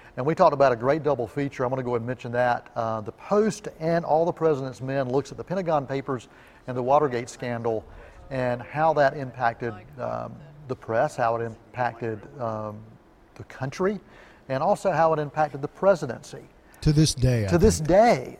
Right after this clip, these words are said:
Speaker 1: Uh, and so I would highly recommend that as a double feature, The Post from twenty seventeen. Uh, follow it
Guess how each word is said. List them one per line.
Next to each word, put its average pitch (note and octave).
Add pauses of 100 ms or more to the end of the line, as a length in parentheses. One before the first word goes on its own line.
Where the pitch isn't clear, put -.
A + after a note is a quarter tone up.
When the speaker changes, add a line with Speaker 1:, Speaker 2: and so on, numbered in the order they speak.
Speaker 1:
Uh, C#3+
and B2+
so D3+
I E3
would G3
highly F#3
recommend C#3
that C#3+
as D#3
a D#3
double C#3+
feature, C3+
The A#2
Post D3+
from B2+
twenty C#3+
seventeen. B2+
Uh, A2+
follow D3
it B2